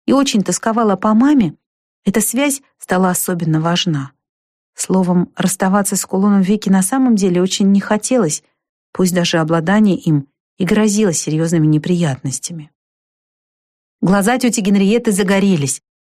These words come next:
Она дотронулась кончиками пальцев до кулона и тут же отдернула руку, словно обожглась. «Не думаю, что он меня примет», покачала она головой. «А что,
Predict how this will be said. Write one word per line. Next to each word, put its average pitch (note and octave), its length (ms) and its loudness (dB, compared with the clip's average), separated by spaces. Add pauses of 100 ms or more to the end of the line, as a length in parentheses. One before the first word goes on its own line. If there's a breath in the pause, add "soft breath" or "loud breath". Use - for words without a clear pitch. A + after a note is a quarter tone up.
(260)
Она F#3+ 220 2
дотронулась A3+ 600 2
кончиками G#3+ 480 0
пальцев G#3 340 0
до F3+ 140 0
кулона G#3+ 500 2 (480)
и - 80 -6
тут F#3+ 240 0
же F#3+ 140 -2
отдернула F3+ 580 0
руку, G#3 460 -2 (160)
словно F#3 380 0
обожглась. F3+ 680 0 (1000)
«Не F#3 220 4
думаю, A3 540 2
что D3 300 -2
он D#3 260 2
меня D#3 260 2
примет», D3+ 680 -2 (280)
покачала D3 520 -6
она C#3 180 -2
головой. D3 540 -6 (1000)
«А - 120 -12
что, G#3 540 -4